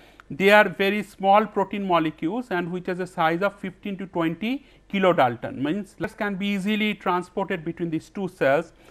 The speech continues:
and these thousand between cells. Kinetic theory shows that, that the flux through a hole of diameter D of a solute with a diffusion coefficient capital D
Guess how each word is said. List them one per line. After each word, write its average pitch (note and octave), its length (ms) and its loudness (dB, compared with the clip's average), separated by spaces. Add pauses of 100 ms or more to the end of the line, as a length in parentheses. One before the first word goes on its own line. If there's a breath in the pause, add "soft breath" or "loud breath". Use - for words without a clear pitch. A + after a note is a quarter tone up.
(280 soft breath)
and F#3+ 340 12 (300 soft breath)
these G#3+ 300 0
thousand B3 520 8
between F#3+ 340 6
cells. D#3+ 520 4
Kinetic D4 460 8
theory A3+ 260 6
shows A#3 500 6
that, D#3+ 480 6 (440 soft breath)
that F3+ 340 10 (220)
the F3+ 80 8
flux A#3 500 12
through A#3 400 0
a G#3 40 4 (100)
hole A3+ 200 8
of G3 200 6
diameter F#3+ 440 6
D G3+ 520 2 (240 soft breath)
of F3 180 6
a G3 80 8
solute A3 720 6 (120)
with F3+ 140 0
a G3 60 4
diffusion G3 580 -4
coefficient G3+ 560 -4
capital F#3 580 0
D G3+ 360 0